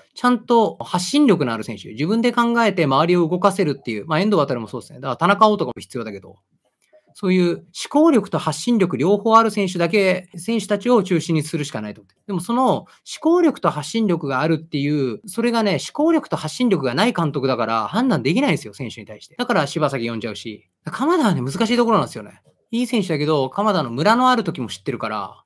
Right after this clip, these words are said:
でも、あの、鎌田は外さなきゃいけないほどの選手じゃないけど、絶対的にする選手でもないって感じだ。だからピッチ上に監督を多く置けるチームっていうのかな。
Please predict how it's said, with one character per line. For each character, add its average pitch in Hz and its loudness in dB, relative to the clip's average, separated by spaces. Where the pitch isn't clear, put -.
で 240 -4
も、 196 0
あ 175 -2
の、 165 -2
鎌 294 2
田 269 6
は 180 6
外 202 -2
さ 294 2
な 302 2
き 302 -8
ゃ - -
い - -4
け 220 -2
な 196 0
い - 2
ほ 175 0
ど 160 -2
の 139 -4
選 156 -2
手 - -6
じ 151 -4
ゃ - -6
な 123 -6
い 110 -8
け 117 -12
ど、 107 -10
絶 180 -4
対 262 2
的 254 0
に 254 0
す 254 -4
る 233 0
選 226 0
手 - -6
で 139 -4
も 117 -8
な 113 -8
い 107 -8
っ - -14
て 104 -14
感 98 -16
じ - -20
だ。 - -20
だ - -20
か - -20
ら - -4
ピ 202 -4
ッ 185 -8
チ - -16
上 285 0
に 294 -2
監 240 -2
督 240 -2
を 226 4
多 247 0
く 170 -2
置 131 2
け 143 -2
る 123 -4
チ 131 -8
ー - -8
ム 104 -10
っ 98 -20
て 92 -18
い 101 -16
う 104 -18
の 104 -20
か - -20
な。 - -20